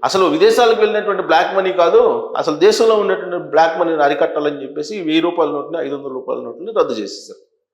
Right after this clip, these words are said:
రద్దు చేసిన కా-, కారణంగా బ్లాక్ మనీ ఏమన్నా బయటకు వచ్చిందా? ఒక్క పైసా రాలా, ఒక్క పైసా రాలా. అది ఆర్బీఐ చెప్తోంది. పోనీ, దీనివల్ల లాభం ఏంటి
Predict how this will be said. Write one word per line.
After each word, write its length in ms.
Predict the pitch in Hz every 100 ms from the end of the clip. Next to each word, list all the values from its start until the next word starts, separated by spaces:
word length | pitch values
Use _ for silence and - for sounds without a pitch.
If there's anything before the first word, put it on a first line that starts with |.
| _ _ _ _ _ _ _ _ _ _ _ 160
రద్దు 160 | 233
చేసిన 520 | 269 254 240 233 - 196
కా-, 120 | 196
కారణంగా 720 | 196 208 220 185 165 180 180
బ్లాక్ 320 | 180 202 202
మనీ 160 | 214 208
ఏమన్నా 220 | 190 170
బయటకు 280 | 160 170 185
వచ్చిందా? 480 | - 165 170 170 - - 127
ఒక్క 280 | 131 - 175
పైసా 320 | 143 147 165
రాలా, 340 | 196 196 - - - _ _ _ _ _ _ 117
ఒక్క 260 | 139 -
పైసా 320 | 196 190 190 202
రాలా. 560 | 151 110 - - - - _ _ _ _ _ _ _ 127
అది 100 | 151
ఆర్బీఐ 380 | 180 208 214 202
చెప్తోంది. 440 | 165 - 120 - - - - _ _ _ _ _ _ _ _ _ _ _ _ _ _ -
పోనీ, 140 | 240
దీనివల్ల 400 | 220 208 214 240
లాభం 340 | 226 196 220 226
ఏంటి 580 | 214 208 196 - -